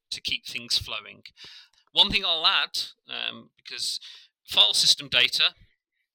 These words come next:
pretty straightforward. That is the same across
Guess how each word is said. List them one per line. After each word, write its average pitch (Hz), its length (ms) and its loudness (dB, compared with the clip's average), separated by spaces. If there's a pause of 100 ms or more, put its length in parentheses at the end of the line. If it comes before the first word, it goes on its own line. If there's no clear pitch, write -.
(120)
pretty - 200 -6
straightforward. 147 840 0 (260)
That 123 160 -6 (380)
is 120 160 -6
the - 80 -8
same 131 340 2
across - 640 -4